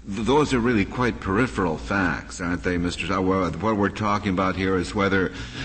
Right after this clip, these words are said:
a deportation proceeding is an adjudication under Section five fifty-four for purposes of the E A J A.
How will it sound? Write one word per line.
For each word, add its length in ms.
a 120
deportation 1000
proceeding 600
is 180
an 100
adjudication 880
under 220
Section 520
five 400
fifty-four 800
for 180
purposes 500
of 60
the 120
E 300
A 40
J 400
A. 40